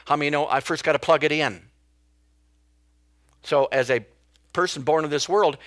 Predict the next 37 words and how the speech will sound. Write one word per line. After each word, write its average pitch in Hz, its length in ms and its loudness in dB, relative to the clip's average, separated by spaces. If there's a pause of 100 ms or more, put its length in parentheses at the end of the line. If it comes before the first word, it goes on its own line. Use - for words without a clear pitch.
(120)
you 151 160 -4
weren't 170 260 0
born 180 300 2
as 131 180 -2
a 120 100 -2
Christian. 131 460 -4
You 151 120 -4
were 151 120 -2
born 160 300 0
as 139 240 -2
a 127 200 0 (100)
one 151 220 -2
with 139 120 -8
a 120 60 -8
satanic 135 540 -4
nature. 139 520 -6
You 127 160 -8
were 113 120 -4
a - 40 -8
sinner. 190 460 -2 (180)
You 143 120 -6
were 123 80 -4
separated 143 520 -2
from 131 140 -6
God. 143 400 2 (240)
So 143 180 0
nothing 165 380 0
really 165 340 0
happens 147 720 -4
and 131 140 -6
works 160 260 -2
for - 140 -8
you 135 180 -6
until 135 300 -6
you 147 300 -6 (420)
plug 165 280 0
in. 123 360 -2